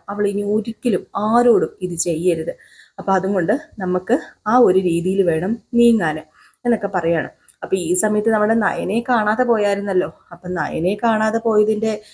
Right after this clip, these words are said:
ആ ഒരു നെട്ടോട്ടത്തിലാണ് ട്ടോ ആദർശൊക്കെ. അപ്പൊ ആദർശിനോട് ദേവയാനി ഇങ്ങനെ ഓരോന്ന് ഒന്നും രണ്ടും പറയാ, "നീ ഒറ്റ ഒരുത്തൻ കാരണമാണ്,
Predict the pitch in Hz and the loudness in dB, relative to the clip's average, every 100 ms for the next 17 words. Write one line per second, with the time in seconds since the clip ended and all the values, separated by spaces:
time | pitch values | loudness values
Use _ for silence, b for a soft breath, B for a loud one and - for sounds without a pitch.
0 | B - 185 196 208 226 208 196 185 185 | B -4 0 2 0 0 -2 0 0 0
1 | - 202 233 196 170 170 190 160 165 170 | -8 0 2 2 2 -2 -2 -2 -4 -4
2 | - 185 - 165 - 170 165 156 160 160 | -2 -2 -4 -12 -14 -12 -4 -2 -2 -6
3 | 170 185 190 196 208 180 170 185 190 202 | -8 -4 -2 0 2 2 4 4 2 -2
4 | 202 202 190 190 202 185 196 202 196 196 | -2 -2 0 -2 -2 -6 -8 -8 -10 -6
5 | 190 170 190 175 175 175 170 208 196 - | -4 -2 -4 -6 -2 -4 -2 -4 -4 -4
6 | 190 196 175 165 185 185 170 | -8 -2 0 0 -2 -4 -4